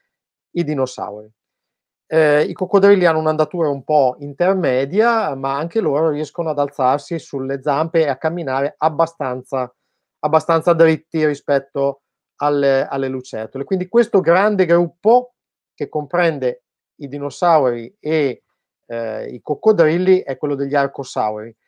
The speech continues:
che è separato appunto dalle lucertole, e quindi i dinosauri, mm, tecnicamente non sono lucertole, anche se i primi dinosauri, appunto, come diceva Veronica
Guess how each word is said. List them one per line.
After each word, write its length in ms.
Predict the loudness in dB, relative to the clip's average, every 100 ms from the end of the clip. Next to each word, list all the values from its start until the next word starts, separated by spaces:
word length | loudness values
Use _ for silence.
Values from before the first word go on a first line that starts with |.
| _ _ _
che 300 | 4 4 2
è 120 | -2
separato 840 | 0 0 4 6 6 6 4 0
appunto 400 | -4 -8 -8 -6
dalle 240 | -6 -6
lucertole, 1000 | -6 -10 -10 -8 -8 -8 -8 -4 -4 -6 _ _ _ _
e 80 | -14
quindi 180 | -10 -8
i 320 | -10 -14 -14
dinosauri, 520 | -8 -6 -4 2 2
mm, 280 | 2 -6 -10 -6
tecnicamente 600 | -6 -4 0 0 2 0
non 240 | 2 2
sono 300 | 2 -2 -2
lucertole, 560 | -2 -2 2 2 2 -2
anche 280 | -2 -4 -10
se 400 | -4 0 0 -2 _ _ _ _ _
i 120 | -8 0
primi 300 | 2 4 2
dinosauri, 540 | 2 0 4 4 4
appunto, 400 | 2 -4 -6 -8
come 180 | -10 -10
diceva 320 | -6 -2 0
Veronica 680 | 2 2 2 0 -6 -10